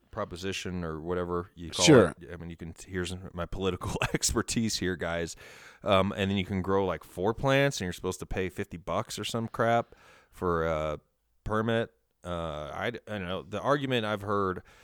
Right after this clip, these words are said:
Speaker 1: is that people are like, "Just, let's just do it. It's been so long. We've been in prohibition. Like, I'm tired of this. Uh, it's, it's a step forward at least." And then there's other people that are like, "No, if we're gonna do it, let's do it right." You know, once laws are passed,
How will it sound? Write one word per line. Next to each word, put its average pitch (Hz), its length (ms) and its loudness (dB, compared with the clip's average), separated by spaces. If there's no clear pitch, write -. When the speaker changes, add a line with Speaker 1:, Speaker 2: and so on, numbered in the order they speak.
Speaker 1:
is 90 180 -6
that 87 300 0
people 107 220 -2
are 95 80 4
like, 92 160 -2
"Just, 143 200 -2
let's 147 140 0
just 151 220 -4
do 135 260 8
it. 117 80 6
It's 107 140 -2
been 113 160 -4
so - 140 -2
long. 117 640 8
We've 98 100 2
been 104 100 2
in 104 120 2
prohibition. 107 880 2
Like, 90 180 -6
I'm 87 100 -8
tired 113 360 4
of 107 80 -2
this. 98 340 0
Uh, 90 120 0
it's, 90 240 -2
it's 180 180 -10
a 110 60 -2
step - 340 0
forward 113 500 8
at 90 140 2
least." 95 420 0
And 90 80 -8
then 92 120 -4
there's 87 180 -6
other 110 160 2
people 95 300 -10
that 82 40 -4
are 82 40 -4
like, 85 140 -8
"No, 117 360 -2
if - 140 -12
we're 135 80 -4
gonna 147 180 0
do 131 200 4
it, 85 160 -2
let's 92 200 -12
do 117 220 0
it 127 60 0
right." 90 500 0
You 82 160 -12
know, 87 280 -4
once 113 280 0
laws 113 440 2
are 90 80 -14
passed, 117 520 -2